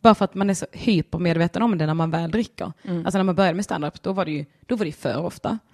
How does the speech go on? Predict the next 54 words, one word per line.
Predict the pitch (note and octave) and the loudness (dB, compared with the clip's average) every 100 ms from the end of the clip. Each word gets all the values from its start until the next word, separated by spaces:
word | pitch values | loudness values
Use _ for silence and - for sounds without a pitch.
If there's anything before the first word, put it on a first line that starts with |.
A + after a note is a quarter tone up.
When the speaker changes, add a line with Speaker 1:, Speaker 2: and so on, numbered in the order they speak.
| _ | _
Speaker 2:
Ja. | E3 D#3 | -4 0
Speaker 1:
För | G3 | 2
då | G3 | 4
var | F#3 | 4
man | E3 E3 | 2 0
så | F3+ | -2
jävla | F#3 C4 E3+ D#3+ G3+ | 6 6 6 2 0
glad | F3 - - | 0 -2 -4
och | E3+ | 2
bara, | E3+ C#4+ | 6 8
Speaker 2:
Ja, | |
Speaker 1:
"Oj, | B3 | 6
Speaker 2:
ja, | |
ja. | E3 | 4
Speaker 1:
vad | F3+ | 0
kul | G#3 F3+ | 0 -2
med | - | 2
kompisar." | A3+ D#4 - F3 F#3 | 2 2 0 -2 0
Och | F#3+ | 2
så | A3+ | 4
är | |
man | A#3 B3+ | 4 4
ute | C4+ G3+ | 2 -2
på | A3 | -2
ett | A#3 - - | -4 -6 -16
kr-, | - G#3 F3+ | -12 -8 -4
en | G#3+ A3+ | -2 -2
krog | - A#3+ G4 | 0 0 0
varje | G4 F4 | 0 -2
kväll. | - A#3+ G#3 | -4 -4 -4
Wow! | C#4 C4+ E4+ A4+ F5+ F#5+ G5 F#5+ | -6 -4 -2 0 0 -2 -4 -2
Speaker 2:
Ja, | F3+ | 0
ja, | F3 | 0
visst. | D#3 - - G3+ - - - - | -2 -8 -14 -14 -16 -18 -20 -10
Speaker 1:
Så | G3+ | -4
nu | G3+ | -2
bara, | G#3+ G3 - - | -2 -4 -8 -6
ehm, | E3 D3+ D3+ C#3+ C#3+ D3 D3 - _ | -6 -4 -6 -6 -10 -12 -14 -18 _
nu | G#3+ | -4
känns | A#3 G#3 | -2 -2
det | - | -4
ändå | D#3 | -6
som | D#3 | -8
att | E3+ | -10
man | C#3+ | -8
har | D#3 D3 - - - - | -8 -10 -16 -14 -12 -12
<laughs> | - - - - - | -18 -20 -20 -20 -12
slutat | - G3+ F#3 E3 | -2 -2 -2 0
vara | F3+ | 2
rookie | F#3 - D#3+ D#3+ _ | 2 -2 -6 -6 _
på, | - D3 D3 C#3+ - _ _ - | -6 -4 -4 -6 -14 _ _ -8
på | E3 | -6
det | D3 | -4
också. | E3+ - | -8 -12